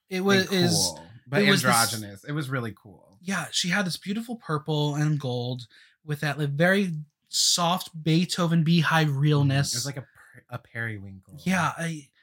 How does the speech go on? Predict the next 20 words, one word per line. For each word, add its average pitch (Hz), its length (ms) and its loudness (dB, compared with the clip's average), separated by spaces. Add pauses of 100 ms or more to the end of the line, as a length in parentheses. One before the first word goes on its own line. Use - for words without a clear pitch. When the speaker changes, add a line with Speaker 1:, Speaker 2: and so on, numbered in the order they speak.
(320)
Speaker 1:
I 233 320 4
was 240 220 0
not 247 180 4
a - 20 -6
f-, 233 60 -8
super 226 420 -6
fan 190 280 -4
of 165 100 -4
the 165 60 -2
gold 156 260 0
leaf 151 260 2
because 151 240 -4
it, 143 160 -6 (160)
I, 165 320 0
I 170 140 2
don't 170 220 0
love 151 500 2
that 147 160 2
it's - 180 -6
not 131 360 -4